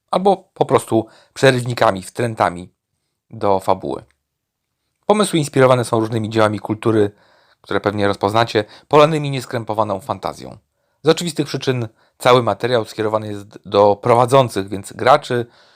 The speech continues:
uprzejmie prosi się o wyłączenie aparatów. Sytuacja pierwsza. Biwak przy trakcie, zapadł już zmierzch. Obozująca drużyna słyszy tentent konia.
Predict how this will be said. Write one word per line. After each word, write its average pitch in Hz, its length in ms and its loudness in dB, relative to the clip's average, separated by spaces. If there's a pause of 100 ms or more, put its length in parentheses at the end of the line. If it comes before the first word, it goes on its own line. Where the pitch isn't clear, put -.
(140)
uprzejmie 117 600 -4 (420)
prosi 107 320 0
się 95 240 0 (120)
o - 180 2
wyłączenie 117 640 -2
aparatów. 90 680 -4 (1300)
Sytuacja 170 460 4
pierwsza. 80 480 -2 (400)
Biwak 127 360 0
przy - 140 -16
trakcie, 131 560 -2 (520)
zapadł 107 460 -2
już 101 240 -12
zmierzch. - 640 -10 (560)
Obozująca 127 560 4
drużyna 113 380 -2
słyszy 107 300 -10
tentent 104 460 -8
konia. 98 520 -4